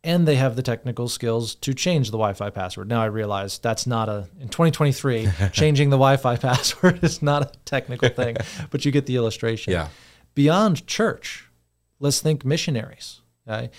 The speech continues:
Speaker 1: Missionaries abroad, are they gonna use technology? Well, absolutely they're gonna use technology, okay? Whether that's to communicate back here,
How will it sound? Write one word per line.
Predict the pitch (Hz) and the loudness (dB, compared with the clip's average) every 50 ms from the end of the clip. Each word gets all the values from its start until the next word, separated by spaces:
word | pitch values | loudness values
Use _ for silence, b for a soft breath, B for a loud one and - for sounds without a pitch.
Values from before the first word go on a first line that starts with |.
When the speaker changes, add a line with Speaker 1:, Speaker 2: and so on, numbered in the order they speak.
| B B B B B 123 | B B B B B -6
Speaker 1:
Missionaries | 131 151 143 - 165 165 160 151 143 | -6 -4 -2 -2 0 0 0 0 0
abroad, | 135 156 185 165 - - - _ - | 0 0 -2 -2 -2 -4 -10 _ -6
are | 117 117 | -4 -2
they | 117 135 | 0 0
gonna | 135 147 147 | 0 0 0
use | 143 139 151 143 - | 0 0 -2 -4 -4
technology? | - 156 - 165 180 190 151 - - 127 | -6 -6 -4 -4 -4 -4 -4 -6 -6 -8
Well, | 127 127 123 | -8 -6 -6
absolutely | 120 127 147 160 147 - - 147 143 170 208 214 190 151 | -4 -4 -4 -4 -4 -4 -4 -2 -2 -2 -2 -2 -2 -2
they're | 120 117 113 | -2 -4 -4
gonna | 107 117 113 | -6 -6 -6
use | 113 110 110 101 - | -4 -6 -6 -8 -6
technology, | - 113 110 - - 113 107 110 110 120 123 - - - - _ | -8 -8 -8 -6 -6 -6 -6 -6 -8 -10 -12 -14 -18 -20 -18 _
okay? | - 123 117 | -6 -4 -2
Whether | 117 120 123 123 135 | -2 0 0 0 0
that's | 120 127 123 - - | 0 0 0 -2 -2
to | - 131 | -4 -6
communicate | 127 - 123 120 120 131 139 147 139 - 139 139 143 143 139 139 | -4 -4 -4 -2 0 0 0 0 -2 0 0 -2 -2 -2 -4 -6
back | 131 123 113 110 - | -4 -4 -4 -4 -6
here, | - - 139 135 139 160 185 196 | -6 -2 -2 0 0 0 -2 -4